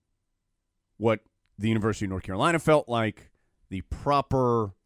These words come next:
channels to go through as far as some kind of overriding body that would have something to say about what happened. Carolina, as a university itself, put,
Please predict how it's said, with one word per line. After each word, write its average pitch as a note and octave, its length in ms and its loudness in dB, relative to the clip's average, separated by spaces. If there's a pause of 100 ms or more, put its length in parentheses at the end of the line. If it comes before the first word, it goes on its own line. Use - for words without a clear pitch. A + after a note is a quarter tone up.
(120)
channels A#2 600 -2
to A#2+ 100 -2
go G#2+ 260 2
through G2 540 -2 (400)
as G2+ 180 -4
far G#2+ 240 0
as G2 100 -2
some A2+ 180 -4
kind G#2 200 -4
of G2 120 -8 (100)
overriding A2 800 4
body G2 380 -2
that F#2+ 280 -6 (220)
would G2 260 -4
have G2+ 200 -2
something F#2 300 -8
to F2 80 -8
say F#2+ 240 -4
about E2 260 -6
what D#2+ 140 -10
happened. - 320 -16 (460)
Carolina, B2 480 4
as B2 180 0
a A#2 60 0
university A#2 720 0
itself, F3+ 720 2 (580)
put, G#2+ 240 -2